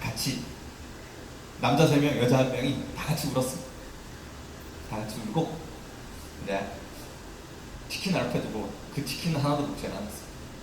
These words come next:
"그래, 내가 모든 걸 책임질게. 음, 그러니까 걱정하지 마." 어, 술을 만땅 먹고 택시를 탔습니다. "기사님,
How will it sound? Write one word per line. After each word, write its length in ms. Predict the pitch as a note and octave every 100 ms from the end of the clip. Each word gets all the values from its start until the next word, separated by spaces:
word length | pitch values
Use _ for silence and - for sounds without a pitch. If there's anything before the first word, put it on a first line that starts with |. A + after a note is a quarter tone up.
| - - - - - - - - - - - -
"그래, 220 | E3 D3+ C3+
내가 300 | C#3+ - -
모든 200 | C#3+ D#3
걸 140 | D3
책임질게. 800 | D3 E3+ F3+ G2+ D#2+ G2 G#2 - - - - - -
음, 240 | G#2 F2+ E2 - - - - - -
그러니까 300 | B2 B2 C3
걱정하지 380 | B2+ B2 C#3+ B2
마." 100 | G2 F#2+ - - - - - - - - - - - - - - - - - - - - - -
어, 200 | - -
술을 260 | F#3+ G#3+ G#3+
만땅 380 | - - E3 D#3+
먹고 460 | - - B2 - - - - - - - - - - - - - -
택시를 360 | G#3 - F3 C#3
탔습니다. 440 | C3+ - G2 E2+ - - - - -
"기사님, 480 | C3+ C3+ C#3 D3+